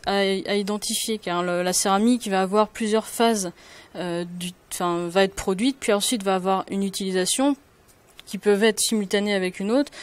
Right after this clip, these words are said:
puis va être éventuellement réparée ou rejetée,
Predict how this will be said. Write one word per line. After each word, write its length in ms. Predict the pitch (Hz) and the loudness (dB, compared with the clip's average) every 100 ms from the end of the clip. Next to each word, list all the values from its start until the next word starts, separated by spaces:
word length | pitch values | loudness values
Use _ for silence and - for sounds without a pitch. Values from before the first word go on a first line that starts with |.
| - - | -18 -4
puis 180 | 233 | 0
va 120 | 208 190 | 4 4
être 300 | 185 - - - | 2 -10 -16 0
éventuellement 500 | 208 196 190 190 185 | 0 2 -2 0 0
réparée 560 | 185 175 208 226 269 269 | -2 0 2 4 4 2
ou 80 | |
rejetée, 560 | 196 185 190 - 254 269 | 0 0 0 0 2 0